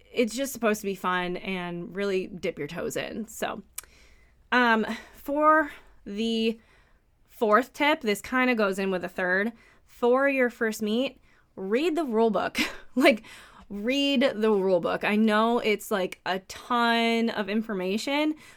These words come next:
but know what you're getting into and know the rules for the federation that you're competing in. Um, ask your coach if there's anything that you're unsure of.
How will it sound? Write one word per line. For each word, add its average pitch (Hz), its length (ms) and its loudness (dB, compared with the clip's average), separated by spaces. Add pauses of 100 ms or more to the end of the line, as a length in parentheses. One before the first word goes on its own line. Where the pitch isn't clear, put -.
(120)
but 220 180 0
know 208 460 0
what 262 240 0
you're 214 120 0
getting 208 280 -2
into 269 580 -4
and 208 320 -2
know 226 520 0
the 208 100 -6
rules 202 380 -4
for 214 100 -6
the 208 80 -8
federation 196 600 -4
that 202 120 -4
you're 180 100 -8
competing 185 440 -8
in. 175 260 -10 (340)
Um, 202 440 -2 (320)
ask 240 360 -2
your 277 160 -4
coach - 640 -4 (160)
if - 420 -6
there's 208 280 -4
anything 240 340 -2
that 233 140 0
you're 196 120 -4
unsure 196 540 -2
of. 254 320 -2